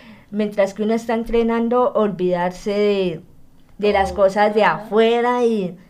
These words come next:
Speaker 1: comenzar es a entrenar. Y no, es un buen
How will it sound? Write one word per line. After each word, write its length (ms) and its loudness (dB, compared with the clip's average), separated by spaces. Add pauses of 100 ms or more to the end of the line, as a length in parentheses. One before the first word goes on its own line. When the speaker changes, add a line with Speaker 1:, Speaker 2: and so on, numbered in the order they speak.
(160)
Speaker 1:
comenzar 560 -6
es 140 -4
a 60 -4
entrenar. 640 -6 (360)
Y 120 -4
no, 280 2
es 180 -2
un 280 -4
buen 420 -4